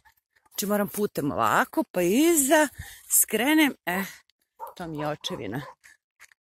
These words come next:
Ali skroz tamo iza, ovde su komšije, ko-, ovo su komšije preko puta nas. Znači, vidite, sad put zaokreće. I onda tamo dolazim. Mogu i da snimam. <clears throat> Da snimim.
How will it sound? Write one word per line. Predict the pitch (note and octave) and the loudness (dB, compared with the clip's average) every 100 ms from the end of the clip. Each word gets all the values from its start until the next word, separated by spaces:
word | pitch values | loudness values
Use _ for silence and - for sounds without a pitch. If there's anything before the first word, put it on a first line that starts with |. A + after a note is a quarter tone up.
| _ _ _ _ _ _ _ _ _ _ _ | _ _ _ _ _ _ _ _ _ _ _
Ali | D3 D#3 | -16 -16
skroz | - - F#3 - | -16 -14 -12 -10
tamo | F#3+ F3 | -10 -12
iza, | E3 D3+ | -12 -12
ovde | D3 D#3 | -12 -12
su | - | -14
komšije, | - F3 E3 - D#3+ | -14 -16 -12 -12 -12
ko-, | - | -10
ovo | G2+ F3 | -10 -10
su | - F3 | -14 -14
komšije | D3 E3 - G#3+ | -12 -8 -6 -6
preko | F3+ - | -8 -10
puta | - F#3+ - E3 - - - - - | -10 -10 -6 -8 -8 -20 -20 -18 -8
nas. | - A#2 A#2 - - - _ _ _ _ _ | -4 -2 -2 -4 -4 -12 _ _ _ _ _
Znači, | _ - | _ -12
vidite, | B2+ - - | -10 -4 -2
sad | C#3 - | -4 -6
put | E3 C3 | -4 -2
zaokreće. | C#3+ B2+ - C#4 D#4+ - D4+ B3+ - _ _ _ _ _ _ - _ _ _ - | -2 -4 -6 -2 0 2 0 -4 -8 _ _ _ _ _ _ -20 _ _ _ -10
I | E3+ | -8
onda | E3+ F3 | -8 -8
tamo | - D#3 D#3 | -6 -6 -4
dolazim. | C#3+ E3+ F#3 E3+ E3+ - | -2 -2 -2 -4 -6 0
Mogu | D#4 D#4 D#4 | 4 6 6
i | |
da | A#3 | 4
snimam. | - C4+ B3 C#3+ C3+ - _ _ _ _ _ _ - - - - - - - | 4 4 4 2 -2 -10 _ _ _ _ _ _ -20 -20 -18 -18 -18 -20 -2
<clears throat> | A#3+ D#4+ C#4 | 4 6 6
Da | G#3+ | 4
snimim. | - G#3+ C#3+ F2 | 2 2 0 -2